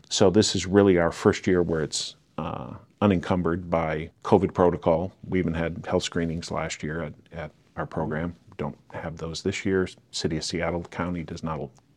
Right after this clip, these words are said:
uh, mandate that. So we're starting to see this post-covid world of people getting together. That coupled with the passing of legislation with all the incentives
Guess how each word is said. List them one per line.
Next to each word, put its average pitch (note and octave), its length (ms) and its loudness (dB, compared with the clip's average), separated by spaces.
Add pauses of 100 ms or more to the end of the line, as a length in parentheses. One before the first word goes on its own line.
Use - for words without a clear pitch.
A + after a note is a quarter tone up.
uh, E2 160 -8
mandate F2+ 480 -2
that. E2+ 280 -6 (120)
So A2 460 6
we're G#2+ 160 2
starting G#2 360 4
to F#2+ 100 -2
see G2 260 0
this F2+ 220 -2
post-covid F2 580 -2
world F2+ 360 4
of E2 260 -8 (180)
people - 240 -4
getting D#2+ 320 -4
together. E2+ 480 0 (140)
That G2+ 280 4
coupled A2 460 2
with F2 340 -2 (600)
the G2 60 -6
passing G2 420 2
of E2+ 40 2
legislation F2 800 0
with D#2+ 160 -4
all E2 140 0
the D#2 100 -6
incentives F2 640 -2